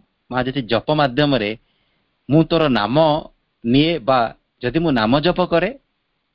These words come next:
ମା କହୁଛନ୍ତି ହେଲ୍ପଫୁଲ। ନିଶ୍ଚିତ ଭାବରେ ନାମ ଜପଟି ଏକ ସହାୟକ ଉପାୟ,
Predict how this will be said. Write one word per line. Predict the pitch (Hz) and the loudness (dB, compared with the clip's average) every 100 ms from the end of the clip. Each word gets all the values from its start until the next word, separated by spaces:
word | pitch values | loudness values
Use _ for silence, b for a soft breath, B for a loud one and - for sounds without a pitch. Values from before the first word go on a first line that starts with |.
| _ - | _ -6
ମା | 110 | -6
କହୁଛନ୍ତି | - 117 156 | -4 -4 -2
ହେଲ୍ପଫୁଲ। | 123 127 117 - 107 - _ _ _ _ _ - | 2 0 0 -4 -6 -6 _ _ _ _ _ -8
ନିଶ୍ଚିତ | - 156 151 | -6 0 2
ଭାବରେ | 156 165 | 2 2
ନାମ | 107 117 160 | 2 2 2
ଜପଟି | 160 117 92 127 - - b b - | 0 0 0 -2 -2 -8 b b -12
ଏକ | 101 110 | -8 -6
ସହାୟକ | - 110 135 196 196 185 | -4 0 2 2 0 -2
ଉପାୟ, | 156 147 127 | -2 0 2